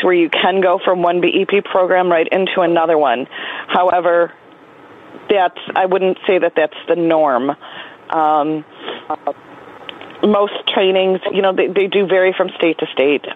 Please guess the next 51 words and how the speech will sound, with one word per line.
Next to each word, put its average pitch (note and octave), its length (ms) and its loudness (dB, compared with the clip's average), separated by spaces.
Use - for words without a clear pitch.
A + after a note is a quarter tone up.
Um, D3+ 320 0
and E3 160 0
how E3 180 2
long F3 260 2
it G3+ 180 0
takes F#3+ 240 0
you G#3 60 2
to F3+ 80 -2
get F3+ 180 0
through, F#3 240 2
I - 140 -2
can F#3+ 140 -2
tell G3 120 0
you F3+ 100 2
in F3+ 60 2
New F3+ 60 4
York, E3+ 300 2
it F#3 100 -2
just - 160 -14
depends E3+ 480 0
on E3 200 0
the E3 60 0
person. - 600 -2
The - 60 2
more F#3 220 0
effort G3 280 0
you G3 140 2
put F3+ 180 0
into F#3 220 2
it, D#3 120 0
the - 60 -2
quicker F3 320 0
you E3 160 2
can E3 140 0
get D3+ 180 0
through C#3+ 260 2
it. - 160 -2
Um, D#3+ 440 0
I F3 160 0
hope F#3+ 460 -2
that G#3 140 2
answers G3+ 340 0
your A3 80 0
question, A3 480 -2
and E3+ 140 2
I E3 80 4
would F3 160 0
be E3+ 140 2
more E3+ 340 2
than F#3 100 0
happy. E3+ 540 0